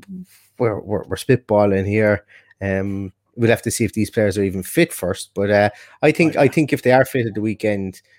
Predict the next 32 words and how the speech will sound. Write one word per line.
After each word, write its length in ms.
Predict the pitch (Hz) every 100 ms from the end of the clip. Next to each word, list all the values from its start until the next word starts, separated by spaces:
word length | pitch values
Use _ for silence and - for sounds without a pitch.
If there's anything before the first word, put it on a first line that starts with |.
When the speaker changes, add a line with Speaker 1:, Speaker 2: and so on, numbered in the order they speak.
| _ -
Speaker 1:
the 80 | 107
likes 220 | 107 -
of 60 | 101
Buendia, 340 | 101 92 101 117
uh, 320 | 117 95 107
the 100 | 113
likes 200 | 107 -
of 120 | 98
Bailey 440 | 117 113 104 104 -
and 120 | 104
the 80 | 98
likes 300 | 101 98 - -
of, 300 | 95 95 -
of 160 | 98 -
Traore 500 | - 107 101 98 95
are 80 |
massive 600 | 95 104 135 151 - 117 92
assets. 460 | 87 - - - -
And 80 | 101
I 80 | 98
think 240 | 120 101
that 120 | 101
Chelsea 460 | - 120 104 113 104
are 100 | 104 -
hoping 360 | 127 120 110 101
that 120 | 92
both 200 | 104 101
of 60 | 95
those 200 | 95 113
aren't 200 | 135 -
fit, 260 | 131 131 - - _ 120
because 460 | - 113 107 -